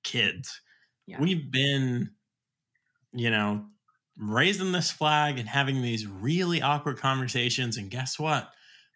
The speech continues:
Speaker 1: We survived. Everything's okay.
Speaker 2: Yeah.
Speaker 1: There's life after uncomfortable conversation. So this whole, the culture war, the us versus them, left versus right, whatever,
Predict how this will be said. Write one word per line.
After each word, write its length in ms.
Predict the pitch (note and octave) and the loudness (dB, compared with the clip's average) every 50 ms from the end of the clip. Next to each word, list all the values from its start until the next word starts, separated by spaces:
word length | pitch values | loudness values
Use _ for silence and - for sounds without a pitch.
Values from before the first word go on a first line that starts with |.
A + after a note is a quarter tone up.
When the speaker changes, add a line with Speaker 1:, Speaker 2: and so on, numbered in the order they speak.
| _ | _
Speaker 1:
We 120 | - A2 A2+ | -6 -4 -2
survived. 720 | G#2+ - C#3+ C#3 D3 E3 E3+ F3 F3 E3 C#3+ B2+ - - _ _ _ _ | 0 -2 0 2 2 2 2 2 0 0 -4 -6 -10 -18 _ _ _ _
Everything's 480 | - G#2+ G#2+ A2+ A2+ C3 C3+ C3+ C3 C3 | -6 -4 -4 -2 -2 0 0 0 0 0
okay. 460 | C#3+ - - D#3 D#3 F3 F3 D3+ B2+ - _ _ _ _ _ _ _ _ _ _ - | -2 -2 2 2 2 2 2 0 -4 -12 _ _ _ _ _ _ _ _ _ _ -2
Speaker 2:
Yeah. 100 | A2+ A#2 | 0 2
Speaker 1:
There's 200 | A#2 A#2 A2 - | 2 2 0 0
life 460 | G#2+ G#2+ A2+ B2+ D3 D#3 C#3+ - - F#2+ - _ - | 0 2 2 4 2 2 0 -4 -12 -14 -14 _ -2
after 600 | B2+ B2 C#3 D#3 E3 - - D#3+ D#3 D#3 D3+ - | 2 4 4 4 2 0 0 0 2 2 0 2
uncomfortable 680 | - C#3+ D3+ D3+ C#3 C#3 D3+ D#3+ D#3+ E3 D3+ C#3 D#3 D#3+ | 2 2 2 2 0 0 0 0 0 -2 0 -2 -2 -2
conversation. 1000 | D#3+ - D3 D3+ D3+ D3 D3 C3+ - D3 D3+ E3 D#3+ - C#3 C3 B2+ C3 C3+ C3 - - - - - - - _ _ | 0 0 0 0 2 0 -2 0 2 2 2 2 2 2 2 2 2 0 -2 -2 -4 -10 -20 -20 -20 -20 -20 _ _
So 580 | - - C3 B2+ B2+ B2 B2 B2 A#2+ - - _ _ _ _ _ - - | -4 -2 0 2 2 2 0 -2 -2 -4 -8 _ _ _ _ _ -16 -8
this 320 | C3 C3+ D3 D3+ - - | -4 -2 0 0 0 -2
whole, 540 | - - D#3 D#3 D3 C#3+ C#3 C3+ C3 A2 F#2+ | -2 0 0 0 2 2 0 0 -2 -2 -2
the 100 | G#2+ B2 | -4 -4
culture 400 | B2+ - G#3 A#3+ A3 A3 - C#3 | 0 0 0 0 0 -2 -2 -2
war, 480 | C3 A#2+ A#2 A#2 A2+ A#2 A#2 A#2 G#2+ - | 0 0 0 0 0 0 0 -2 -4 -6
the 540 | - A2 G#2+ A#2+ A#2 A#2 A2+ A2+ A2+ A2+ - - - - - _ - | -8 -6 -4 -2 0 0 0 0 -2 -2 -4 -8 -16 -20 -20 _ 2
us 180 | E3 E3+ E3+ | 2 2 2
versus 380 | - - D#3 D3 - C#3+ C3 B2 | 2 0 0 0 0 -2 -4 0
them, 360 | C#3 C#3 C#3 C#3+ C#3 C3+ B2 | 0 2 2 2 2 2 2
left 180 | A#2+ C3 C3+ - | 2 0 0 0
versus 320 | C3+ C3 B2+ - B2 A2 | 0 0 0 0 -2 0
right, 240 | B2 C3 C3 A2+ G#2+ | 2 2 2 2 0
whatever, 500 | A2 A2+ B2+ C#3 C3+ C3 B2 A#2+ A#2 - | 0 2 2 2 2 2 0 0 0 -4